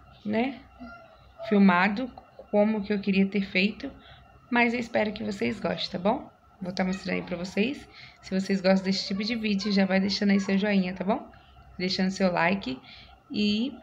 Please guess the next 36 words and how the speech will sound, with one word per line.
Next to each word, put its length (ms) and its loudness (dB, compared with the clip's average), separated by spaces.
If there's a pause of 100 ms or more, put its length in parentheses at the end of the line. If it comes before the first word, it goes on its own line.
(240)
é 120 -4
isso. 340 -6 (1040)
Essa 240 2
filmagem 480 6
da 100 6
barriga 640 6 (340)
eu 120 6
fiz 320 4
dois 380 6
dias 280 6
antes 220 6
do 100 2
parto. 500 2 (120)
Ainda 340 8
bem 380 6
que 140 4
eu 60 6
fiz 480 6 (400)
essa 200 2
filmagem, 480 6
senão 240 8
não 140 8
ia 200 8
ter 280 6
a 40 4
filmagem 540 4
da 340 4
última, 800 4
né? 280 6 (340)
Dos 180 6
últimos 380 6
dias 300 6
da 100 6
barriguinha. 760 6 (1080)
Aí 220 6
eu 240 2